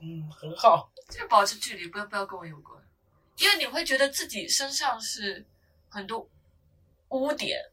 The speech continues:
Speaker 2: 你不想污染它，就是这种感觉，嗯。所以就是，所以其实我一直想回国，还有一个原因就是觉得，我如果继续在这里求职，然后求到最后还没有工作的话，我会，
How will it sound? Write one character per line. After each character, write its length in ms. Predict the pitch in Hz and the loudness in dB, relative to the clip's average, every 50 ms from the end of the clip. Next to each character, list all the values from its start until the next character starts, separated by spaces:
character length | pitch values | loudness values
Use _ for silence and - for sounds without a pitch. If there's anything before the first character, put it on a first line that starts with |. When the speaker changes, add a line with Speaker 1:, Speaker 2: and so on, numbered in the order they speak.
| _ _ _ | _ _ _
Speaker 2:
你 100 | 208 226 | -12 -8
不 100 | 208 285 | -2 4
想 180 | - 269 - - | 4 4 4 4
污 160 | 226 254 285 | 2 2 8
染 240 | 294 269 208 - 151 - | 10 10 10 10 8 2
它， 280 | 170 165 165 - - - _ _ _ _ _ 214 | -2 -2 -2 -2 -4 -8 _ _ _ _ _ -10
就 120 | 214 214 | -8 -6
是 100 | 208 202 | -6 -6
这 60 | 196 | -4
种 140 | 208 196 175 | -4 -4 -4
感 200 | 175 170 151 73 | -4 -6 -6 -6
觉， 220 | - - - - - - _ - | -8 -8 -8 -10 -12 -16 _ -10
嗯。 300 | 85 82 80 80 82 - - _ _ - _ _ _ _ _ _ _ _ _ _ _ _ _ | -8 -8 -8 -8 -12 -14 -20 _ _ -20 _ _ _ _ _ _ _ _ _ _ _ _ _
所 200 | - 254 247 247 | -4 0 2 2
以 100 | 233 220 | 2 0
就 120 | 214 220 208 | -2 -4 -4
是， 440 | 208 208 208 196 190 190 190 196 - _ _ _ _ _ _ _ _ _ _ _ _ _ _ _ _ _ - _ - | -4 -4 -2 -2 -4 -4 -6 -10 -18 _ _ _ _ _ _ _ _ _ _ _ _ _ _ _ _ _ -20 _ -4
所 140 | - 294 302 | 2 2 4
以 60 | 285 | 4
其 120 | 269 269 | 4 2
实 220 | 254 277 262 254 262 262 262 262 - - - - _ _ _ _ _ _ _ | 2 0 2 2 4 6 6 6 6 4 -2 -8 _ _ _ _ _ _ _
我 200 | 180 214 214 208 | -4 0 0 0
一 280 | 202 - - - - | 0 -2 -6 -10 -4
直 420 | - - - 214 214 214 214 214 208 | -2 0 0 0 -2 -6 -8 -6 -6
想 260 | - - 202 190 185 | -4 -4 -2 -4 -4
回 180 | - 196 190 190 | -6 -8 -8 -8
国， 140 | - 196 190 | -6 -4 -4
还 140 | 190 196 | -4 -4
有 60 | 202 190 | -4 -6
一 40 | |
个 60 | 190 190 | -6 -8
原 220 | 180 175 175 175 | -10 -12 -12 -12
因 60 | 180 | -12
就 60 | 190 | -14
是 120 | 190 196 196 | -16 -16 -14
觉 140 | - 196 196 | -14 -12 -8
得， 220 | 190 180 - - - _ _ _ _ _ _ _ | -8 -8 -8 -8 -14 _ _ _ _ _ _ _
我 140 | - 185 190 | -8 -8 -6
如 100 | 190 196 | -6 -6
果 120 | 202 202 | -6 -6
继 340 | 196 - - - - 214 202 | -6 -8 -8 -6 -4 -4 -2
续 140 | 196 208 202 | -2 -4 -2
在 160 | 196 190 190 | -2 -2 -2
这 120 | - 196 | -2 -6
里 240 | 180 175 165 - - - - - _ _ _ _ _ _ _ _ _ _ _ _ _ _ _ _ | -6 -8 -8 -10 -10 -12 -14 -20 _ _ _ _ _ _ _ _ _ _ _ _ _ _ _ _
求 260 | - - - 208 180 | 0 0 2 0 -2
职， 200 | 175 - 185 180 | -2 -4 -2 0
然 120 | 180 175 185 | 0 0 0
后 80 | 196 | 0
求 160 | 196 - 180 | 0 0 0
到 140 | 180 185 190 | 0 -2 -2
最 140 | 190 196 190 | -2 -4 -4
后 40 | 185 | -4
还 160 | - - 170 | -4 -6 -6
没 160 | 175 175 175 175 | -4 -2 0 0
有 120 | 175 170 | 0 -2
工 220 | 170 170 170 170 170 | -4 -6 -8 -10 -12
作 160 | - 185 190 | -14 -14 -12
的 100 | 185 175 | -12 -12
话， 240 | - - - - - - | -12 -12 -14 -14 -14 -12
我 100 | - - | -14 -14
会， 140 | - 196 190 | -10 -10 -10